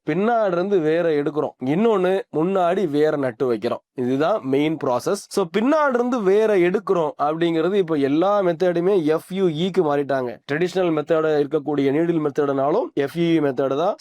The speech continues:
சஃபயர் மெத்தட்னாலும் எஃப் யூ இ மெத்தட் தான். எஃப் யூ மெத்தட் மீன்ஸ்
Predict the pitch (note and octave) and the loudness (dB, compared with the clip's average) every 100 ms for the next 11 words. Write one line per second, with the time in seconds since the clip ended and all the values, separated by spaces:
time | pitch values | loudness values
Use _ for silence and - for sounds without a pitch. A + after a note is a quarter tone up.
0 | - D3 G3 G#3 E3+ D3+ D3+ D3+ D3 C#3+ | -4 -4 0 0 2 0 0 0 0 0
1 | G#3+ - C#3+ C#3 D#3 D3 B2+ B2 A2+ - | 0 -2 -4 -2 0 0 0 -2 -2 -4
2 | - - C#3+ F3 A#3 A#3+ A3 F3+ G#3 F#3 | -6 -4 -4 -2 0 2 2 0 0 0
3 | F3+ A3+ G#3 | 2 0 -2